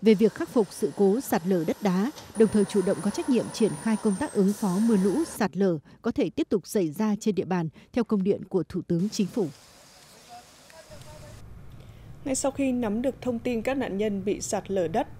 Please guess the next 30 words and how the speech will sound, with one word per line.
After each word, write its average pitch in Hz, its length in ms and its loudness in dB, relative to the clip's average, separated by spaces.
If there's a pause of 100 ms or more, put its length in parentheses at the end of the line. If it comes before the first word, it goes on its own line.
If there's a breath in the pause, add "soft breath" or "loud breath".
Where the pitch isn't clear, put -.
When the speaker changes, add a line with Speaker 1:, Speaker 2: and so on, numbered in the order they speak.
(100)
Speaker 2:
các 240 80 -6
đồng 208 280 -2
chí 185 200 -2
lãnh 208 240 -4
đạo 240 180 -2
Ủy 185 120 -2
ban 190 160 -4
An 196 200 -6
toàn 180 180 -2
Giao 196 180 -2
thông 202 220 -4
Quốc 311 140 -4
gia 226 280 -2 (180)
và 208 100 0
tỉnh 196 200 -4
Hà 185 160 -4
Giang 208 260 -2 (300 loud breath)
đã 220 100 2
đến 214 180 0
thăm 233 200 -2
hỏi, 202 220 -2 (140)
động 196 260 -2
viên, 233 160 4 (300 loud breath)
hỗ 285 160 4
trợ 302 220 0
các 311 160 -2
gia 262 140 -2
đình 196 220 -2
nạn 196 220 -4
nhân 208 240 0